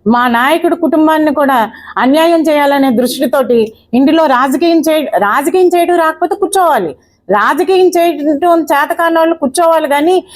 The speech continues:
ఇంట్లో కుటుంబ సభ్యుల్ని, ఆడపిల్లల్ని కూడా రోడ్డు మీదకి లాగటం ఈ రాజకీయంలోనే చూస్తున్నాము. ఏంటి మీకున్న లోటు? మీ ఇంట్లో ఆడవాళ్ళ జోలికి ఎవరు రావట్లేదే.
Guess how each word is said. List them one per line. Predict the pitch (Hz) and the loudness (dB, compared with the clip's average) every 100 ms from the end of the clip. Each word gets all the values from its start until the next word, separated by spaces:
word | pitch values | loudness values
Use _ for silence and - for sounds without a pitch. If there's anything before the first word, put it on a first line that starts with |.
| - | -6
ఇంట్లో | 254 302 349 | -2 0 0
కుటుంబ | 349 302 339 330 | -2 -2 0 0
సభ్యుల్ని, | 330 262 294 302 | 0 0 0 0
ఆడపిల్లల్ని | 294 262 302 320 311 311 294 | 2 0 0 0 0 0 0
కూడా | 294 | 0
రోడ్డు | 262 277 294 | 0 0 0
మీదకి | 311 285 285 | 0 0 -2
లాగటం | 262 262 240 233 - - | -2 -2 -4 -4 -12 -4
ఈ | 214 269 | 0 2
రాజకీయంలోనే | 277 285 277 311 302 294 285 | 2 0 0 0 2 2 0
చూస్తున్నాము. | 254 254 262 254 247 320 359 _ _ - 220 | 0 -2 0 0 2 0 -2 _ _ -4 0
ఏంటి | 302 392 339 | 2 2 2
మీకున్న | 359 320 311 320 302 | 0 0 0 0 2
లోటు? | 294 302 302 311 311 - | 2 0 0 -2 -4 -2
మీ | 247 | 0
ఇంట్లో | 285 294 330 | 2 0 0
ఆడవాళ్ళ | 262 285 320 330 | 0 0 0 0
జోలికి | 294 311 285 | 0 0 0
ఎవరు | 262 302 | 0 0
రావట్లేదే. | 285 269 320 320 320 277 302 | 0 0 -2 -2 -2 2 0